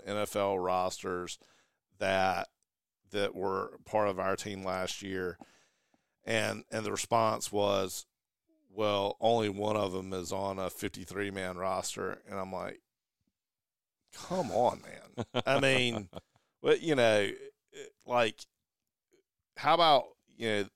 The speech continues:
Speaker 1: the decades that we didn't produce a single player that could have sniffed an N F L roster? So, you know, the fact that we had, I don't know, probably six or eight guys in N F L camps,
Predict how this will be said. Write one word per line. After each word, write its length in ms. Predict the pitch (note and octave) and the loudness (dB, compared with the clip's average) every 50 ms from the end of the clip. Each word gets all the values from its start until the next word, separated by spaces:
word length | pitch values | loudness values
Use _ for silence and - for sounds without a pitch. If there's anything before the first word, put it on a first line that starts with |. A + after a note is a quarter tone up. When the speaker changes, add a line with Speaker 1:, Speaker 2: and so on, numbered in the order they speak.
| _ | _
Speaker 1:
the 140 | - G2+ A#2 | -8 -8 -6
decades 960 | G2+ F2+ - - C#3 C3+ D3 D#3 - B2 A2 G#2 G2+ G2 F#2+ F2 F#2 F2+ - | -6 -8 -4 0 2 2 2 2 2 0 2 2 2 0 -2 -6 -10 -12 -4
that 340 | - G#2+ G#2 G#2 G2+ G#2 - - | -2 0 0 2 0 0 -2 -6
we 200 | - F#2 G#2+ A#2 | -10 -8 -6 -4
didn't 260 | A2 A2+ A#2 A#2+ A#2+ - | 0 0 0 0 -2 -6
produce 680 | - G#2 G#2 G#2 G#2+ G#2+ G#2+ G#2+ G2 - - - - - _ _ _ _ _ _ _ _ _ _ _ _ _ | -6 -6 -4 -2 -2 -2 -2 -4 -6 -6 -8 -8 -10 -14 _ _ _ _ _ _ _ _ _ _ _ _ _
a 80 | - G#2 | -4 -4
single 340 | - - C3 B2+ A#2+ G#2+ G2+ | -2 -2 -2 -2 -2 -2 -2
player 500 | - A2+ A#2 A#2 A2+ A2 G#2+ G#2+ G#2 G2+ | 2 4 4 4 4 4 2 2 0 0
that 240 | F2+ G2 G#2 - - | -2 -2 -4 -4 -2
could 140 | - A2 G#2 | -2 0 0
have 140 | G2+ F2 | 0 0
sniffed 720 | - - - - - - - A2 A2+ B2+ D3 D3+ C3 - - | -2 -2 -2 -2 -2 -4 -4 -4 0 2 2 2 0 -2 -6
an 120 | - F#2+ - | -8 -8 -6
N 160 | - - F2+ | -8 -8 -8
F 140 | G2 - - | -8 -8 -8
L 100 | - - - G1+ | -8 -8 -6 -6
roster? 520 | - G1+ G1+ - - - - - - - _ _ _ _ _ _ _ _ | -6 -6 -6 -6 -8 -8 -10 -12 -14 -16 _ _ _ _ _ _ _ _
So, 500 | _ - - - B2 A#2+ A#2 A2+ A2+ A2+ - - | _ -2 2 6 6 6 6 6 4 2 -2 -2
you 120 | A#2+ A#2+ | -4 -4
know, 200 | A2+ A2 G#2+ G#2+ | -2 0 0 0
the 100 | G2+ G2+ | 0 -2
fact 320 | G2 - B2 A#2+ A#2 A#2 - | -2 2 2 4 4 2 2
that 80 | A2+ G#2+ | -2 -2
we 160 | G#2+ G#2+ G#2 | -2 -2 0
had, 440 | G#2 A#2 G#2+ G2+ G2+ G2 G2 F#2+ G2 - - _ _ _ _ _ _ _ _ _ _ _ - | 2 2 2 4 2 2 0 -2 -4 -10 -20 _ _ _ _ _ _ _ _ _ _ _ -2
I 100 | - A2+ | 2 2
don't 140 | A#2 A#2 A#2 | 2 2 2
know, 160 | G#2+ G2+ G#2 | 0 -2 -2
probably 280 | G2+ - - A2 G#2+ G2 | -2 -2 -2 0 0 0
six 480 | - - - - - A#2+ B2 C#3+ - - | 0 -2 -2 0 0 0 -2 -2 -2 -4
or 120 | A#2+ A2 - | -4 -2 0
eight 240 | A#2 A#2 A#2+ B2 - | 2 2 2 2 0
guys 480 | A2+ A2 G#2+ G#2+ G#2 G#2 G2+ G2 F#2 | 2 2 4 4 4 4 2 0 -2
in 200 | - - G#2+ G#2 | -6 -6 -6 -6
N 160 | A2 A#2 A2 A2 | -6 -4 -4 -4
F 180 | G#2+ - - | -4 -4 -2
L 140 | G#2 F#2 - | -4 -4 -4
camps, 800 | - - - A2+ A#2 A2+ G#2 F#2+ - - - - - - - | -6 -8 -4 -4 -2 -2 -2 -4 -8 -8 -8 -6 -6 -6 -8